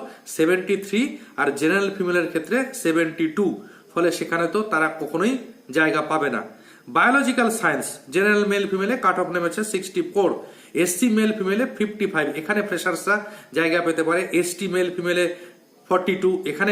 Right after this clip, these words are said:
ফ্রেশার্সরা জায়গা পেতে পারে। কেমিস্ট্রি সেখানেতে জে-, জেনারেল মেল, মেল ফিমেলের কাট অফ নেমেছে সিক্সটি সেভেন আর জেনারেল ফিমেলের ক্ষেত্রে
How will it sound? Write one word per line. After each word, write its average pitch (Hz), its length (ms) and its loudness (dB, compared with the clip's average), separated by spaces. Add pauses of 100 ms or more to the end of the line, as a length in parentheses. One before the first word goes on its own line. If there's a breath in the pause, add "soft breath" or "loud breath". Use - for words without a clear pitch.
ফ্রেশার্সরা 175 480 0
জায়গা 160 300 2
পেতে 147 220 0
পারে। 110 180 -2 (420 loud breath)
কেমিস্ট্রি 247 560 0 (360 loud breath)
সেখানেতে 247 560 2
জে-, 214 360 2
জেনারেল 226 360 4
মেল, 214 320 2
মেল 202 260 2
ফিমেলের 202 340 0 (160)
কাট 180 160 0
অফ 180 100 0
নেমেছে 180 340 0 (380 loud breath)
সিক্সটি 220 440 -2
সেভেন 175 340 2 (320 loud breath)
আর 127 120 -2
জেনারেল 185 420 2
ফিমেলের 185 320 0
ক্ষেত্রে 196 420 0